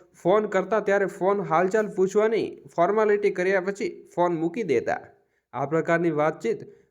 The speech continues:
પણ ધીરે ધીરે બંધ થઈ ગઈ. જ્યારે દીનનાથજી ફોન કરતા ત્યારે એક જ જવાબ મળતો, "અત્યારે વ્યસ્ત છું, પછી વાત કરીશ."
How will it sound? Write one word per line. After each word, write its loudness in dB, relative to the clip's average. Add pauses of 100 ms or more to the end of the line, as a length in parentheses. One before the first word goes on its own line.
પણ 0
ધીરે 4
ધીરે 4
બંધ 0
થઈ 2
ગઈ. 0 (1000)
જ્યારે 4
દીનનાથજી 2
ફોન 0
કરતા 0 (260)
ત્યારે 6
એક 0
જ 2
જવાબ 4
મળતો, 0 (120)
"અત્યારે 2
વ્યસ્ત 0
છું, -2 (320)
પછી -4
વાત -2
કરીશ." -2